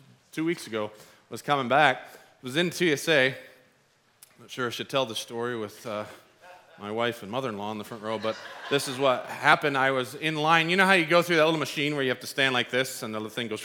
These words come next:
<laughs> around you and checks for metal? I come out and the guy goes, "Hold on, sir." And he goes, "Look at the monitor." And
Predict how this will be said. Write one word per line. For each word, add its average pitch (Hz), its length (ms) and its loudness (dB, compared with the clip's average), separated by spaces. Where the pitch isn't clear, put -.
<laughs> - 180 -10
around 110 340 -4
you 117 120 -2
and 104 80 -6
checks - 280 -2
for 104 240 -8
metal? 104 300 -4
I 131 100 6
come 185 260 4
out 180 280 8
and 139 100 -6
the 143 60 -4
guy 143 160 6
goes, 131 300 -4
"Hold 139 120 -2
on, 104 140 -6
sir." 101 120 -12
And - 960 -20
he 113 80 -12
goes, 110 180 -6
"Look 123 160 -4
at 127 60 -16
the 110 80 -8
monitor." 107 440 -6
And 107 280 -8